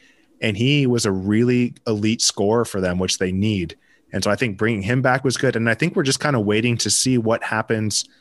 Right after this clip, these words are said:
with Rudy Gobert. I think they're gonna stick with him, though. I made a joke on Twitter, like,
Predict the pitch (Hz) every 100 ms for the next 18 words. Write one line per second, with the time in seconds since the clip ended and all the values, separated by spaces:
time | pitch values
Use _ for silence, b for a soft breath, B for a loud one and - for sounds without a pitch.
0 | b b 110 104 113 110 104 95 113 110
1 | 95 104 b b b 110 117 - 160 160
2 | 143 135 117 - 117 - 98 95 90 85
3 | 107 127 117 98 107 110 98 - 101 113
4 | 101 92 -